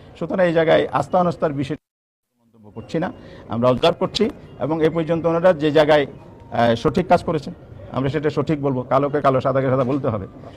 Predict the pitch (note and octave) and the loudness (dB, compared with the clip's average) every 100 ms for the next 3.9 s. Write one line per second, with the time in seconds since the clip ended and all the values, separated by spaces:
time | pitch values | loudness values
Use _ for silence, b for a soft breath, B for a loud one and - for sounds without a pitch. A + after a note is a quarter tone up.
0 | A2+ A#2+ D3+ D#3+ E3+ G3+ F#3+ D#3 F#2+ - | -8 -2 2 4 4 4 2 2 -2 -10
1 | - - F3 G3+ G3 F#3+ F3+ D#3 D#3+ C3 | -18 -10 -4 0 2 2 0 0 0 0
2 | D#3+ D3 A2 F2+ - - - D3 F#3 G3 | 0 0 -2 -6 -14 -18 -8 -4 0 2
3 | F#3 F3+ E3 G3+ G3+ F#3 G3 - | 4 4 6 4 2 -4 -6 -8